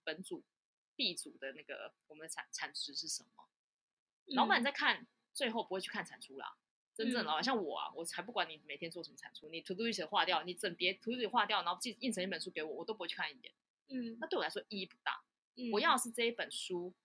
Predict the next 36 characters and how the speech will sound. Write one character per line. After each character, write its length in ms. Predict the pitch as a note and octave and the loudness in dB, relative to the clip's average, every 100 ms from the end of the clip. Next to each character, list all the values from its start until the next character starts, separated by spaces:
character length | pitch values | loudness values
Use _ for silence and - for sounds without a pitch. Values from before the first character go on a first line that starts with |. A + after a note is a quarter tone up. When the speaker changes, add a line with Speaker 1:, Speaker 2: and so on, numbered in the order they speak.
| - | -2
Speaker 1:
到 80 | G#3 | -2
底 60 | |
可 60 | F3 | 2
以 40 | |
卖 140 | E3+ D3+ | 2 2
多 100 | A#2 | -2
少 60 | |
钱？ 120 | - - _ _ _ _ _ - | -10 -20 _ _ _ _ _ -8
Speaker 2:
嗯。 160 | A#3+ C4+ | -2 0
Speaker 1:
那 80 | |
个 40 | F4 | 0
to 100 | C#4+ | -2
do 100 | D#4 | 0
list 200 | E4 - | 0 2
的 100 | F#3+ | 0
全 140 | G3+ | 0
部 100 | A#3+ | -2
画 160 | C4 G#3 | 2 4
完 120 | E3 | 4
了， 60 | F3+ | 0
它 60 | |
就 80 | G#3 | -2
是 140 | G#3+ | -2
一 40 | G#3 | -6
本 140 | A#3+ | -8
书， 280 | - E3+ D#3+ | -8 -8 -6
哦， 160 | A#3+ - - | -6 -6 -2
那 80 | |
它 80 | A3+ | 2
的 60 | F#3+ | 4
价 100 | F#3 | 2
值 80 | D3+ | -2
就 80 | |
很 80 | D#3+ | -12
高 100 | - | -12
咯。 280 | B2+ B2+ A#2 | -12 -12 -16